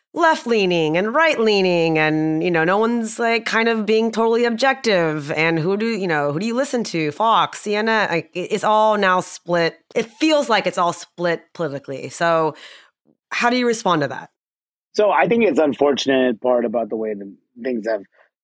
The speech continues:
Speaker 2: gone. People have, the media is so fragmented,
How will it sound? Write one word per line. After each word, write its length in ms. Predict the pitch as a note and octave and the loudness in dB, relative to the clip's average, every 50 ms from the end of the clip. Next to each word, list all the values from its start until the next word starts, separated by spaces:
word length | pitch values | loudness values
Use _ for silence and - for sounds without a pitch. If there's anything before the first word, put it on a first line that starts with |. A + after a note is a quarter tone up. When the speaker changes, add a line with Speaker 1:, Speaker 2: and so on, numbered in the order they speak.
| _ _ _ _ | _ _ _ _
Speaker 2:
gone. 360 | - C3+ A#2 A2 G#2+ G2 G2+ | -2 0 0 2 0 -2 -2
People 380 | G#2+ C#3+ D3+ C#3+ D#3+ D3+ C#3+ B2+ C3+ | -2 -4 -4 0 0 0 0 2 2
have, 240 | C#3 B2+ B2+ A#2 - _ _ _ _ | 2 2 2 0 -4 _ _ _ _
the 100 | C#3 C#3+ | -2 -2
media 260 | D3+ D#3+ D#3+ E3 E3 | 0 0 0 0 0
is 120 | C#3+ - | -2 0
so 180 | - D#3 C#3 A#2+ | 0 0 0 0
fragmented, 880 | - - - C3 A#2+ B2 B2 A2+ A2+ G#2 F#2+ G2 - G#2 F#2+ F2+ F#2 | -2 -4 -2 0 0 0 -2 -2 -6 -6 -8 -8 -10 -8 -8 -8 -8